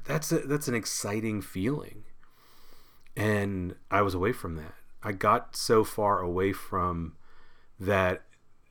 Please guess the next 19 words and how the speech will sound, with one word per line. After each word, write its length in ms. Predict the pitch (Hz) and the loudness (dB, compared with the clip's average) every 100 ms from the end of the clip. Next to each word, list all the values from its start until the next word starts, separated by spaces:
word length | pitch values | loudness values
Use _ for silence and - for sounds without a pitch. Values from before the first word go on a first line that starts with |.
| - | -6
and 320 | 107 98 101 | -4 -2 -4
I 120 | 95 92 | -2 0
just 400 | 107 98 - - - - - _ _ _ - - - - - - - | 0 -2 -4 -12 -14 -16 -20 _ _ _ -20 -20 -20 -20 -18 -16 -6
kind 220 | 113 120 | -2 0
of, 200 | 107 - | 0 -2
you 140 | 92 | -4
know, 80 | 90 | -2
like 120 | 98 | 0
I 60 | 95 | 0
said, 220 | - 101 | 0 0
I 60 | 90 | 0
was 180 | 92 | 0
swinging 640 | - - 117 120 120 113 101 | -2 0 2 2 2 2 0
completely 720 | 95 90 127 127 120 110 107 - - - - - - - 98 | -2 0 2 2 4 2 0 -6 -20 -20 -20 -20 -20 -2 2
out 140 | 95 | 4
of 80 | 85 | 2
balance. 520 | 82 78 87 - - _ - - - - - - - - - - - - - - | 0 -2 -6 -12 -14 _ -20 -18 -18 -20 -20 -20 -20 -20 -20 -20 -20 -20 -18 -10
And 200 | - 110 | -2 2
so 260 | - 104 | 6 8